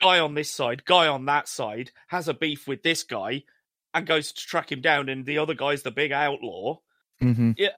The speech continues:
Speaker 1: uh, yeah, I don't know how you could ever argue that.
Speaker 2: Yeah, it,
Speaker 1: They,
Speaker 2: it, it's just
Speaker 1: morons
Speaker 2: the stupid
Speaker 1: exist, I
Speaker 2: hicks.
Speaker 1: suppose, at the end of the
Speaker 2: Just
Speaker 1: day.
Speaker 2: the stupid hicks. Um,
Speaker 1: That's
Speaker 2: yeah,
Speaker 1: it.
Speaker 2: so I've read a couple that are like, "It ain't a real West-, it ain't a real Western." Yeah, just
Speaker 1: It ain't my
Speaker 2: Uh,
Speaker 1: Western.
Speaker 2: "It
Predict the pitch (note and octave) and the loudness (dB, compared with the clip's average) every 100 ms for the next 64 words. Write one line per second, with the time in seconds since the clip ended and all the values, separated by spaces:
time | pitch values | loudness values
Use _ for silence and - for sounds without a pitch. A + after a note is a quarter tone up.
0 | - G3+ - - _ _ G3 B2 F#2 - | -6 -8 -6 -14 _ _ 0 0 0 -2
1 | C#3 C#3 G#2+ A#2+ A2 G#2+ A2+ G#2 F#2+ G2 | 0 0 -4 -10 -12 -10 -8 -8 -10 -12
2 | G#2 G2 G2+ A#2 A#2 B2+ E3 E3 F3 F#3 | -12 -8 -2 4 6 8 10 12 12 10
3 | E3+ F3+ E3+ G#3+ F#3+ D#3+ - D#3+ B2+ - | 8 6 6 8 10 8 8 10 10 8
4 | G#2+ A#2 F#2+ - - B2 - - - A#2+ | 6 6 4 2 -2 -4 -6 -12 -8 -8
5 | A#2 A#2 C3+ B2+ - A2+ - - B2+ C3 | -6 2 4 4 0 -4 -4 4 6 6
6 | B2 - A2 - - - - A2+ G#2+ D#3+ | 4 4 2 2 -6 -4 4 6 8 10
7 | B2+ A#2+ F#3 G#3 B3 A3 F#3+ F#3 F3+ E3+ | 10 10 10 12 10 10 8 8 8 10
8 | D#3 D#3+ D#3+ D3+ - - F3 G3+ F#3 E3+ | 12 12 12 10 4 2 10 12 12 12
9 | D#3+ D#3 D#3+ D3 C#3+ D3+ B2+ - D#3 C#3+ | 10 12 12 12 10 10 10 8 10 12
10 | E3+ F#3 D#3+ C3+ D3+ D3 C3+ C#3+ B2 - | 12 12 12 10 12 12 12 10 8 4
11 | - - - _ - B2 B2 - A#2 - | -4 -6 -20 _ -10 -6 -4 -2 -2 -2
12 | _ _ G#3 C4+ D#4 C#4+ D4 D#4+ C#4+ C4 | _ _ 6 8 10 10 10 12 10 10
13 | C#4+ D4 - D4+ D4 - | 8 8 4 -4 -6 -16